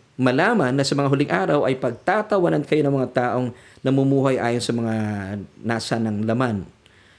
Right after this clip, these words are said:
Verse four, sasabihin nila, "Si Kristo'y nangakong darating. Hindi ba? O nasa na siya? Namatay na ang ating mga ninuno, ngunit wala pa rin pagbabago buhat ng likhain ng mundong ito."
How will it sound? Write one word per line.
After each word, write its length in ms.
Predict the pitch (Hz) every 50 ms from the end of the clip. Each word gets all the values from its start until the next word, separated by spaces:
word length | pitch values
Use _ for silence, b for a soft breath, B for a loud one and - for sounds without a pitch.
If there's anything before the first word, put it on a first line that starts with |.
| b b b -
Verse 160 | 131 - -
four, 280 | - - 165 143 143 165
sasabihin 400 | 165 160 135 - 143 143 147 160
nila, 320 | 175 160 151 135 139 151 147
"Si 80 | - 143
Kristo'y 440 | - - - 151 147 139 - 147 139
nangakong 480 | 123 120 113 113 120 120 113 127 123 123
darating. 480 | 117 113 110 107 113 110 - 127 110
Hindi 320 | 104 117 120 127 139 139 143
ba? 280 | 143 151 160 170 B B B B B B B -
O 120 | 98 95
nasa 320 | 92 95 107 - - 120
na 80 | 127 131
siya? 400 | - - 226 220 190 135 - b b b b b b b b -
Namatay 400 | 127 117 120 123 - 143 139 135
na 120 | 147 143
ang 20 | 135 135
ating 160 | 139 151 131
mga 120 | 139 143 143 151
ninuno, 440 | 170 214 254 247 185 160 - - - - _ _ -
ngunit 320 | 139 147 151 160 160 160
wala 280 | 156 135 120 123 123 127 127
pa 120 | 139 127
rin 200 | 131 127 123 113
pagbabago 520 | 110 - 117 113 117 110 117 110 110 113 120
buhat 280 | 113 113 123 123 -
ng 80 | 117 110 107
likhain 360 | 110 - 127 - - 123 120 113
ng 80 | 107
mundong 320 | 107 110 110 107 113 73 107
ito." 320 | 107 - 113 92 -